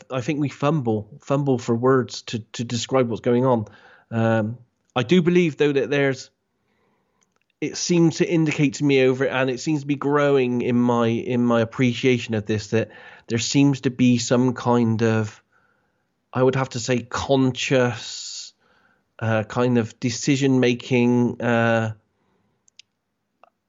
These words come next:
intelligence behind it all. And I don't wanna put a word on it like, like God, 'cause I don't know what I believe in that kind of sense, but there does feel like there's a, a higher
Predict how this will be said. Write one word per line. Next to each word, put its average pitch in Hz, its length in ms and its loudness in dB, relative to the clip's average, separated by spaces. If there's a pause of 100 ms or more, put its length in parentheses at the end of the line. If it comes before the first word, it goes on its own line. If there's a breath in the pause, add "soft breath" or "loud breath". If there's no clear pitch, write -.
(100)
intelligence 147 600 0
behind 123 380 -2
it 117 60 0
all. 104 280 -8 (260 soft breath)
And 127 220 -4
I 131 100 0
don't 190 220 2
wanna 160 160 0
put 156 180 0
a 139 60 0
word 147 240 2
on 135 100 2
it 120 120 0
like, 123 220 -2 (140)
like 123 460 -4
God, 120 320 0 (160)
'cause 127 140 -4
I 127 60 4
don't 139 180 2
know 135 100 4
what 127 180 2
I 120 40 2
believe 123 340 4
in 113 80 2
that 104 160 0
kind 117 100 -2
of 110 80 -2
sense, 110 220 -4
but 107 160 -2
there 123 120 0
does 143 300 0
feel 139 300 2
like 123 240 0
there's 120 320 0
a, 117 260 0 (800 soft breath)
a 117 140 -2
higher 123 840 2